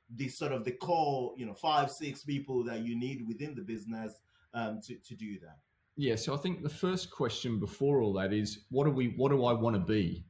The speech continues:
Speaker 2: What do I want this
Speaker 1: Right.
Speaker 2: business to be? Because again, if you just wanna get to four hundred thousand and stop, that looks very different to if I wanna go to a million and then, and then beyond that, I wanna hit a million pounds with a great structure in place so I can c-,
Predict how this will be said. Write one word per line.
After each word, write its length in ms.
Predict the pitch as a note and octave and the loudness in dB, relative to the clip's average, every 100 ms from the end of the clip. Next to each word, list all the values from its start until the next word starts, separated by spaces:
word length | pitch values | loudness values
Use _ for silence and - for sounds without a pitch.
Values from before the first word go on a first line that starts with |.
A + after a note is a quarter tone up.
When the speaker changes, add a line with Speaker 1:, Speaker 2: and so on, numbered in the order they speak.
| _ - | _ -2
Speaker 2:
What 120 | B2+ | 0
do 120 | B2+ | 4
I 40 | A#2+ | 2
want 320 | A2 A#2 - | 2 0 2
this 140 | G#2 | 2
Speaker 1:
Right. 120 | C3+ - | 2 2
Speaker 2:
business 460 | A#2 A#2 G2 - | 0 2 0 -2
to 120 | - F#2+ | -2 -2
be? 280 | F#2+ F#2 | 2 2
Because 540 | F2+ A2+ - B2+ A#2 - | 2 -2 0 0 0 -2
again, 400 | B2+ D3 C3+ A#2 | -2 0 2 2
if 160 | A2+ | 2
you 100 | D#3+ | 2
just 220 | D3 C#3 C3 | 2 0 0
wanna 160 | A#2 | 0
get 200 | G#2 A2 - | 4 2 2
to 80 | |
four 200 | G#2+ C3+ B2 | 2 4 6
hundred 280 | A2 G#2 F2+ | 4 2 2
thousand 380 | G#2+ G#2 G2+ | 2 2 2
and 140 | G2+ G2+ | 0 -2
stop, 500 | - C3+ G#2+ - - - | -2 2 2 0 -10 -4
that 120 | B2+ | -2
looks 200 | A#2 A2 | 0 -4
very 180 | - A2 | 0 2
different 500 | G#2 A2 - G#2 G2+ - | 2 0 0 -2 0 -2
to 140 | A2+ A2 | 0 0
if 160 | G#2+ | 0
I 140 | G2+ G#2+ | 0 2
wanna 240 | A2 G#2+ | 2 2
go 160 | A2+ A2 | 2 4
to 100 | G#2+ | 4
a 40 | |
million 380 | G#2+ G#2+ G#2+ G#2 | 4 4 2 2
and 120 | G2+ | 2
then, 220 | G#2+ G#2 | 2 2
and 160 | G2+ G#2+ | 2 0
then 160 | G#2+ G2 | 2 2
beyond 400 | G2 G#2 A#2 F2 | 2 2 2 2
that, 160 | F2 | 2
I 60 | G#2+ | 2
wanna 240 | G#2 G#2 | 0 -2
hit 180 | - A2+ | 0 2
a 60 | G2+ | 4
million 420 | A2 G#2+ G#2 G2 | 4 2 2 0
pounds 420 | A2+ A2 G#2+ G2 | -2 -2 -2 -2
with 140 | G#2 | -2
a 40 | F#2+ | -4
great 260 | G2+ G2 - | 0 -2 -2
structure 380 | - G#2 - | -6 -6 -4
in 80 | G2 | -8
place 260 | G#2+ G2 - | -2 -4 -2
so 140 | F#2+ | -4
I 20 | |
can 160 | F#2+ | -4
c-, 60 | G2+ | -6